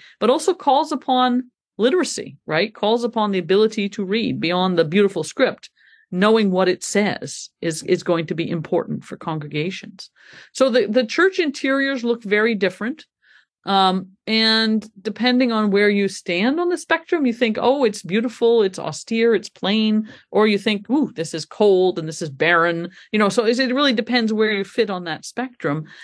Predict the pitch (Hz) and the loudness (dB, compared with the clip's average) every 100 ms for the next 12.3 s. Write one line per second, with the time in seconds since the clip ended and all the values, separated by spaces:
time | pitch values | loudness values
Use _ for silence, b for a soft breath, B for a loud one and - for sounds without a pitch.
0 | B - 262 262 277 262 208 202 190 262 | B 2 2 4 2 2 4 2 2 0
1 | - - 175 170 175 180 185 185 _ 180 | -2 -4 -4 -4 0 2 2 0 _ -6
2 | 190 185 190 202 196 196 180 175 156 196 | 0 0 0 -6 -2 -4 -2 -6 -2 0
3 | 202 208 185 160 170 160 - 160 165 165 | 2 2 0 0 -4 -4 -4 -2 -2 -2
4 | 160 170 165 156 208 131 - 151 156 156 | -2 -2 0 0 2 0 2 0 2 -2
5 | 143 170 202 160 151 185 190 185 160 151 | -4 -4 -4 -2 0 2 2 0 -4 -8
6 | B B 175 180 196 180 160 175 185 170 | B B -2 2 4 2 2 2 2 2
7 | 175 160 156 165 156 151 - 196 160 - | 0 -4 -6 -4 -4 -4 -2 0 0 -2
8 | 147 151 143 120 - B B B - 202 | -4 -2 -4 -4 -8 B B B -2 0
9 | 190 185 240 202 233 - - - 220 - | 0 2 4 4 0 -4 -4 -2 -2 -6
10 | - 302 277 - _ - 175 165 156 156 | -2 0 0 -2 _ -6 -6 -6 -10 -14
11 | b b b b _ - - 214 226 226 | b b b b _ -12 -2 2 4 4
12 | 247 226 180 | 4 2 -2